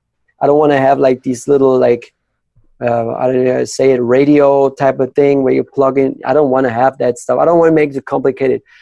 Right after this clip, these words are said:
but I also don't wanna ru-, ruin my hearing. So I'm using, uh, ear protection. Uh, and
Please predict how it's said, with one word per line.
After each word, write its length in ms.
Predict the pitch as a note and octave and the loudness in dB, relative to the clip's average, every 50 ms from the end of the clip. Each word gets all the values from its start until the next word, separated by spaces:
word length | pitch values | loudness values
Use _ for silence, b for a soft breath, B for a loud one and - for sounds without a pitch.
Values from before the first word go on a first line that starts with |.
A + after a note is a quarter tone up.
| b b b b | b b b b
but 120 | - C#3 C#3 | -4 -2 0
I 60 | C3+ | 0
also 340 | - - D3 D#3 D3 D#3 C#3+ | 0 0 0 0 0 -2 0
don't 260 | C#3+ C#3+ C#3+ C#3 C3+ | 0 2 2 2 2
wanna 260 | C#3+ D3 C#3+ C#3+ C3+ - - _ _ _ - | 2 2 2 0 0 -2 -6 _ _ _ -2
ru-, 240 | C3+ C#3 C#3+ D3+ - | 0 0 0 0 0
ruin 440 | - C#3 D#3 E3 E3 D#3+ D3+ C#3+ C#3 | 0 2 4 4 4 4 4 2 0
my 140 | C#3 B2+ | -2 -2
hearing. 500 | A2+ A2+ E3 F3 E3+ D3+ C3+ C3+ C3 B2+ b b b b b | 0 0 2 2 2 2 2 0 -2 -4 b b b b b
So 180 | - - - C#3+ | -12 -4 -2 0
I'm 200 | C3+ C3 C3 C3 | 0 0 0 0
using, 500 | B2+ C3+ D3 D3 C#3+ D3 C#3 C3+ C3+ - | 0 0 0 2 2 2 0 0 -2 -2
uh, 200 | B2 B2 B2 - - - | -2 -4 -4 -4 -2 0
ear 140 | D3 D#3+ D#3+ | 0 0 0
protection. 840 | D#3+ - C#3 C3+ - C3+ B2 A#2 _ - - - B2 A#2 A#2 A#2 - _ _ _ _ _ _ _ _ _ _ _ _ _ - - _ - | 0 -2 -4 -4 -2 -4 -4 -4 _ -8 -6 -4 -2 -2 -4 -6 -12 _ _ _ _ _ _ _ _ _ _ _ _ _ -20 -20 _ -4
Uh, 300 | - B2+ C3 B2+ B2+ B2+ C3 | -2 0 2 2 2 0 -2
and 300 | C3 C3 B2+ B2+ B2 | -2 -2 -2 -2 -4